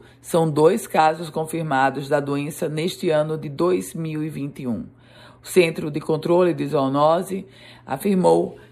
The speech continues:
que a confirmação veio através de um teste do laboratório da U F R N. E a gente fala agora sobre o surto de gripe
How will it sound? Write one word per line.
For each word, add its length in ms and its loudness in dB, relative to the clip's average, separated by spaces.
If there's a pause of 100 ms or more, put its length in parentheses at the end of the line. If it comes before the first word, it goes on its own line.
(120)
que 180 0
a 140 4
confirmação 960 2
veio 280 6
através 600 0
de 80 -6
um 240 -6
teste 720 0 (380)
do 60 -4
laboratório 760 2
da 420 2
U 140 0
F 420 2
R 300 -2
N. 400 -8 (580)
E 80 0
a 40 2
gente 200 -2
fala 240 0
agora 520 2
sobre 520 -4
o 80 -4
surto 600 -6
de 120 -8
gripe 640 -8